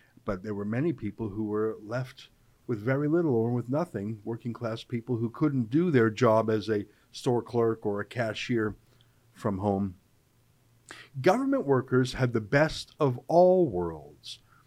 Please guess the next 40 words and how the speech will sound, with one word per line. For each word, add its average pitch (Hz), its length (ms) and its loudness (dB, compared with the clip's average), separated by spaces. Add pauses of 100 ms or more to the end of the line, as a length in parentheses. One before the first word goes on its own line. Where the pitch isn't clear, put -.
(360)
If 135 180 0
they 139 100 6
had 143 220 2
to 147 100 4
work 139 300 4
at 123 100 6
all, 139 560 6 (460)
they 139 220 6
could 135 200 4
work 127 280 4
from 127 260 0
home. 117 600 0 (380)
And 156 140 4
of 151 80 2
course, 185 400 4
there's 160 320 4
never 214 340 6
a 139 60 8
recession 120 720 2
in 110 300 -4
government 123 500 -2
land. 90 560 -8 (680)
Many 110 260 0
government 107 520 -2
teachers 123 600 -2
didn't 131 360 -2
have 131 220 -2
to 139 80 0
work 143 220 -2
at 165 80 2
all. 180 160 2
Schools 151 320 -4
were 131 80 -4
closed. 170 480 0 (520)
Do 120 100 -2
you 120 40 2
think 139 220 0
they 139 120 4
weren't 135 360 2
paid? 147 480 0